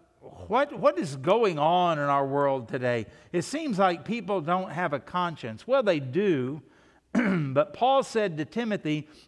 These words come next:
"It's like it's been seared with a hot iron. It's got scar tissue on it. It's no longer tender."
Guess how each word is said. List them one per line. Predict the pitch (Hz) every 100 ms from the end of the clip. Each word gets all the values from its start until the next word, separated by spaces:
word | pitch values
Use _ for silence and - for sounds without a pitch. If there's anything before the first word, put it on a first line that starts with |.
| -
"It's | 165 175
like | 185 233 202
it's | 175 -
been | 151 139
seared | 123 - - 208 170 120 110
with | 113 135 117
a | 110
hot | - 165 175 151
iron. | 139 147 127 104 95 - _ -
It's | 143
got | - 139
scar | - - - 226 226
tissue | 170 - 147 - 139
on | 135 135 135
it. | 131 - -
It's | 151 143
no | 175 196 220
longer | 220 208 196 165
tender." | 160 - - 202 190 139 104